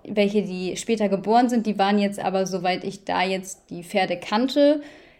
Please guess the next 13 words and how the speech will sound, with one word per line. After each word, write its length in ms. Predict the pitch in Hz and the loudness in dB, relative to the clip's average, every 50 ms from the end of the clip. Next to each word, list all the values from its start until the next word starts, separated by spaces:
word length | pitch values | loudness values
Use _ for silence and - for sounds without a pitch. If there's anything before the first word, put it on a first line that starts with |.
| _ _ - | _ _ 0
waren 180 | 202 208 208 | 2 4 4
das 140 | 208 202 202 | 4 2 -2
alles 320 | - - 196 208 208 196 | -2 0 2 2 2 2
welche, 240 | 196 196 196 196 202 | 2 0 0 0 -2
die 100 | 196 190 | -4 0
davor 400 | 175 185 190 - - 254 262 269 | 0 0 0 0 2 4 4 6
geboren 460 | 240 247 208 220 226 226 226 226 226 | 4 2 0 2 4 4 4 4 4
sind 280 | 214 208 214 214 214 - | 2 0 2 2 0 0
oder 360 | 160 190 190 185 185 175 - - | 0 0 0 0 0 -2 -2 -2
ungefähr 380 | 196 196 190 190 - 196 180 | -2 -2 -2 -2 -2 -2 0
im 240 | 175 175 190 190 190 | 0 0 -2 -2 0
gleichen 300 | 185 185 190 190 196 202 | 0 0 0 0 -2 -6
Zeitraum. 800 | 196 - 220 214 220 214 208 214 208 202 202 202 202 208 202 | -2 0 2 2 2 0 0 2 4 4 4 4 2 0 -2